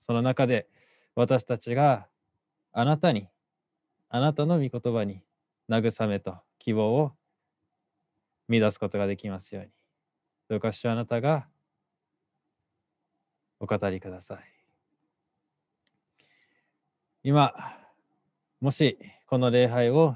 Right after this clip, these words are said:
邪魔しようとするものがあるならば、主あなたがあなたの皆によってその一切を遠ざけてください。どうかあなたの御霊によって、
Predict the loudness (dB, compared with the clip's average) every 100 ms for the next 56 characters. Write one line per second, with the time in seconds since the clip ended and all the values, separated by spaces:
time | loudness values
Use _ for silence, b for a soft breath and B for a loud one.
0 | -4 -2 0 -2 -2 -2 0 -2 -4 -4
1 | 0 0 0 0 0 0 2 0 0 -2
2 | -2 -2 -2 0 0 0 -4 _ -4 0
3 | 0 0 -2 -4 -2 -2 -4 0 0 0
4 | -2 -2 -4 0 2 2 -2 _ _ _
5 | _ _ _ _ -2 0 0 -4 -8 -8
6 | -8 -8 -10 -12 -12 -20 _ _ _ _
7 | _ _ _ _ _ _ _ _ _ _
8 | 0 4 4 4 2 2 4 2 -2 _
9 | _ _ -4 0 2 2 0 -4 _ -8
10 | -8